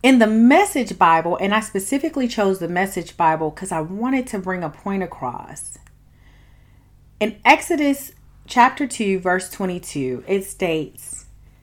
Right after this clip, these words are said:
"She had a son, and Moses named him Gershom, saying, 'I am a sojourner in a foreign country.'" So what I did is I really wanted to know what the meaning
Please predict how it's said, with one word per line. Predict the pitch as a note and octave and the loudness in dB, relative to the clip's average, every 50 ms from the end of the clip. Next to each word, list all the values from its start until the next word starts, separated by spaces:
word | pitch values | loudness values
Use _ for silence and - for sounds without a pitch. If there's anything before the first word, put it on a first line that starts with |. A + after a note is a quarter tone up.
| _ _ | _ _
"She | - - - G3 F#3+ | -12 -4 -2 -2 -2
had | F3 - A#3 C4 C#4+ E4 F4 E4+ | 0 0 2 2 2 2 0 -2
a | E4+ C#4+ | -4 -6
son, | - - - A3+ G3+ F#3 E3 D#3+ D3 D3 D#3 - - | -8 -6 -4 -2 0 0 0 -2 -2 -4 -6 -6 -6
and | F#3+ F#3 F3+ F3+ F3+ | -6 -4 -4 -2 -2
Moses | F#3 G3 G3+ G#3+ G#3+ G3+ G3 - D3+ C#3 C#3 C#3+ - - - - _ _ _ - | -2 0 0 -2 -2 -4 -6 -6 -6 -6 -6 -6 -10 -14 -20 -20 _ _ _ -10
named | E3+ E3+ F3 F3+ F3+ F#3 F#3 F#3 F#3 F#3 F#3 F#3 - | -6 -4 -4 -2 -2 -2 -4 -4 -6 -6 -8 -8 -12
him | - - - F3+ E3+ E3 E3 D#3+ E3 - - - | -14 -14 -10 -6 -6 -4 -6 -6 -8 -12 -14 -10
Gershom, | - F3 E3+ D#3+ D3+ - - C#3+ C3 B2 C#3 - - D#3 D3+ - _ _ _ _ _ - - - - - - - _ | -6 -4 -4 -4 -6 -8 -10 -12 -12 -12 -14 -16 -18 -20 -20 -20 _ _ _ _ _ -20 -20 -20 -20 -20 -20 -20 _
saying, | - - - - G#3 G3+ G3 G3 G3 F#3+ - - - | -20 -8 -2 0 2 2 2 0 -2 -4 -8 -6 -2
'I | - G#3 B3 C#4 | 2 2 4 4
am | C#4+ C#4 C4 | 4 4 2
a | B3+ A#3+ | 0 -2
sojourner | - - A3 G3+ F3+ G3 G#3 G#3+ A3 G#3 E3+ C#3 B2+ B2+ C3+ D#3 - - _ _ _ _ _ | -2 -4 -4 -2 -2 0 0 0 0 -2 -2 -4 -4 -6 -8 -10 -12 -18 _ _ _ _ _
in | F3+ F#3+ F3+ | -4 -2 -2
a | E3 | -2
foreign | - - - - G#3+ G#3 A3 A3+ A3 A3 G#3+ G#3+ G#3+ A3 A3 - - _ _ | -4 -8 -6 -4 -2 0 0 0 0 0 -2 -4 -6 -8 -10 -12 -16 _ _
country.'" | - - - F#3 E3 D3+ - - - - - - - - - _ _ _ _ _ _ _ _ _ _ _ - - - | -12 -8 -6 -6 -6 -6 -10 -14 -16 -16 -16 -18 -20 -20 -20 _ _ _ _ _ _ _ _ _ _ _ -20 -20 -10
So | - - C4+ | -4 0 2
what | C4+ C#4 D#4 | 4 4 4
I | F#4 G4+ F#4 | 4 4 4
did | A#3 A3+ A3 G#3+ G3+ | 2 2 2 2 2
is | G3 F#3+ G3+ | 2 4 4
I | F#3+ | 4
really | F#3+ G3 C#4 F4+ F#4 E4 | 4 4 4 2 4 4
wanted | C4+ C4 B3 A#3 A3 A3 | 4 4 4 2 2 0
to | - F#3 | -4 -4
know | E3+ F3 F3 F3+ F3 E3+ D#3+ D#3 | -4 -2 0 2 2 4 4 2
what | D3+ D3 D#3 D#3+ E3 D#3+ - | 2 0 -2 -2 -4 -4 -6
the | - D#3+ D3+ D3+ D#3 D3+ D3 C#3 - - _ _ _ _ | -4 -2 0 0 0 -2 -4 -6 -8 -12 _ _ _ _
meaning | E3+ E3+ F3 F3+ F#3 G3 G#3 A3 A3 A3 A3+ G#3 G3 E3+ D3 C#3 C3 C3 C3 C3 C#3+ E3 D#3 | -8 -4 -2 0 0 2 2 2 2 2 2 2 0 0 -2 -2 -2 -4 -4 -4 -6 -8 -10